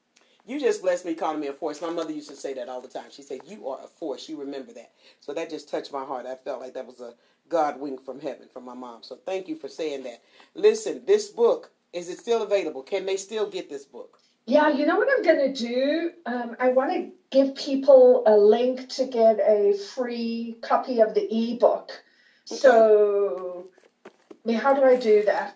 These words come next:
Speaker 1: You give it
Speaker 2: Can
Speaker 1: to
Speaker 2: I
Speaker 1: me?
Speaker 2: send you a link
Speaker 1: Yeah, you
Speaker 2: so
Speaker 1: can
Speaker 2: you
Speaker 1: send
Speaker 2: can
Speaker 1: me a
Speaker 2: share it
Speaker 1: link,
Speaker 2: with
Speaker 1: and I'll
Speaker 2: people?
Speaker 1: share it on my po-, on my page.
Speaker 2: Yeah, do that. So people can just download it, use it, read it, share it.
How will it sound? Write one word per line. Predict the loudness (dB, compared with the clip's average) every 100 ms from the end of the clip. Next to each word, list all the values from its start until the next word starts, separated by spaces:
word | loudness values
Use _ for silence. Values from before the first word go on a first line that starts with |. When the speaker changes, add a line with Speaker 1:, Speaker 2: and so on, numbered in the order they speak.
| -6
Speaker 1:
You | 0
give | 0
it | 0
Speaker 2:
Can | -2
Speaker 1:
to |
Speaker 2:
I | -2
Speaker 1:
me? | 2
Speaker 2:
send | 0 2
you | 4 6
a |
link | 6 6 6
Speaker 1:
Yeah, | 8 8
you |
Speaker 2:
so | 6
Speaker 1:
can | -2
Speaker 2:
you |
Speaker 1:
send | -2
Speaker 2:
can | 0
Speaker 1:
me | 2
a |
Speaker 2:
share | 4 6
it | 4
Speaker 1:
link, | 0 -2
Speaker 2:
with | -2
Speaker 1:
and | 6
I'll | 8
Speaker 2:
people? | 8
Speaker 1:
share | 4 2
it | 0
on | 0
my | -2
po-, | -2 -4 -4
on | -8 -8
my | -8
page. | -8 -8 -12 -16 -20 _ -2
Speaker 2:
Yeah, | -2 -2 -4
do | -4 0
that. | 0 0 -4
So | -6
people | -4 -4 -4
can | -2
just | -2 0 2
download | 2 4 8 8 8
it, | 4 0 -6
use | -6 -6 -2
it, | -2 -2 -8
read | -10 -8 -6 -6
it, | -6 -8
share | -12 -10 -6 -6 -4 -4 -4
it. | -8 -16